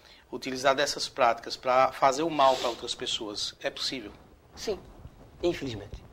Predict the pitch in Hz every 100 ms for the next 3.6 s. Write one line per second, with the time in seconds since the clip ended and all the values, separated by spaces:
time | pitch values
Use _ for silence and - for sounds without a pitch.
0 | - - - - - - - - - -
1 | - 131 143 139 151 175 165 165 131 156
2 | 160 139 107 110 127 123 117 110 117 113
3 | 107 110 110 107 - 107